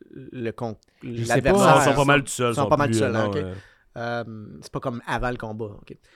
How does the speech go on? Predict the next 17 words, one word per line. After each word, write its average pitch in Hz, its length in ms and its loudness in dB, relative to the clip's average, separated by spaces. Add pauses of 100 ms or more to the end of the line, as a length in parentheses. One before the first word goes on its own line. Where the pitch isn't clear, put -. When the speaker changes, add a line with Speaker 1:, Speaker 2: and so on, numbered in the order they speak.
(220)
Speaker 1:
Euh, 139 560 2
je 123 140 -6
vais 143 180 2
dire 170 680 -2
que 165 760 0
il 143 160 -6
a 143 140 -2 (220)
pleuré, 170 1200 2 (2000)
puis 180 500 -6
il 151 80 0
a 139 80 2
lancé 156 540 -2
le 170 80 -6
micro 151 500 -4
sur 156 300 -6
des 139 160 -2
journalistes. 120 480 -8